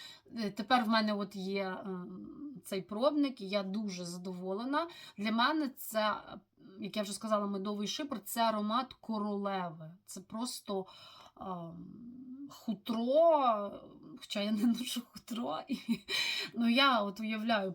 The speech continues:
пані таку, вона, знаєте, в такому хутрі, якась тут якийсь, м, такий комнір великий, і вона виходить з якогось шикарного авто, і от вона пахне ось цим ароматом. Ну, це королівський просто шипер,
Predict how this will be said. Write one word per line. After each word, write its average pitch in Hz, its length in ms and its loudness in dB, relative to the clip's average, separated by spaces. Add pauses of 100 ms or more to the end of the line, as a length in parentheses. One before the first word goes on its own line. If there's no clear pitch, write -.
пані 269 500 6
таку, 220 300 -8
вона, 196 300 0
знаєте, 190 360 -6
в - 60 -18
такому 196 420 -4
хутрі, 214 500 -2
якась 190 520 -4
тут 180 200 -16 (160)
якийсь, - 580 -12
м, 180 200 -10 (720)
такий 196 260 -12
комнір 233 680 0
великий, 214 500 -8 (300)
і - 40 -12
вона 185 200 -4
виходить 190 520 -4
з 175 40 -6
якогось 196 320 -4
шикарного 196 560 0
авто, 247 400 0
і 220 140 -4
от 185 140 -8
вона 185 220 -4
пахне 190 640 -4
ось 156 100 -12
цим 202 240 -6
ароматом. 185 420 -6
Ну, 233 80 -2
це 302 220 4
королівський 208 840 -2
просто 202 420 -12
шипер, 247 580 -4